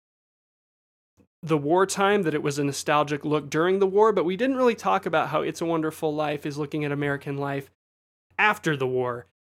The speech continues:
Um, and I think that definitely plays a huge part in its success and its commentary on society. So thanks a ton, Biscuit Trousers, for pointing that out.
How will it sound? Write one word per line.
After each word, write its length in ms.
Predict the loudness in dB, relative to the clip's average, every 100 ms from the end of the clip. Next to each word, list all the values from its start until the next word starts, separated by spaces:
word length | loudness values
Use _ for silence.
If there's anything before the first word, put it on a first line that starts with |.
| _
Um, 200 | -4 -2
and 120 | -4
I 80 | -4
think 180 | -4 -2
that 140 | -4 -2
definitely 500 | -2 -2 -4 -4 -8
plays 400 | -8 -6 -4 -6
a 40 |
huge 440 | -10 -8 -6 -6 -4
part 260 | -2 0 -2
in 120 | -10
its 160 | -10
success 480 | -10 -10 -6 -4 -4
and 80 | -6
its 100 | -8
commentary 580 | -8 -8 -8 -8 -8 -6
on 140 | -10
society. 560 | -10 -12 -8 -6 -6 -8
So 340 | -8 -4 -4 -4
thanks 300 | -6 -6 -6
a 60 |
ton, 240 | -4 -2 -2
Biscuit 260 | -4 -6
Trousers, 380 | -8 -8 -8 -12
for 160 | -12 -10
pointing 320 | -6 -6 -6
that 160 | -6 -6
out. 260 | -8 -10